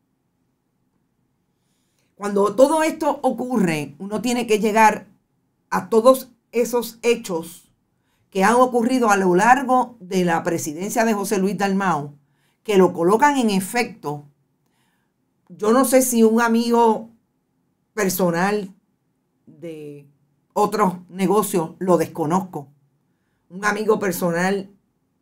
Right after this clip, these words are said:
de mayor intimidad emocional, pero lo que sí sabemos es que en la carrera de José Luis Dalmau hemos visto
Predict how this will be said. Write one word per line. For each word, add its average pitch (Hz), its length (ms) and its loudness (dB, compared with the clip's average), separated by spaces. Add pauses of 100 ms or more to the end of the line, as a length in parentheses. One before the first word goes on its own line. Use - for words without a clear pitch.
(100)
de 170 280 -2
mayor 165 340 6
intimidad 180 540 -2
emocional, 175 800 -2 (760)
pero 190 260 2
lo 190 180 2
que 170 140 -4
sí 240 160 -6
sabemos 262 680 0
es 226 120 -2
que 262 120 0
en 240 100 2
la 196 160 0
carrera 190 520 2
de 285 80 -2
José 254 220 -2
Luis 247 160 -4
Dalmau 240 400 2
hemos 214 220 -2
visto 170 500 -8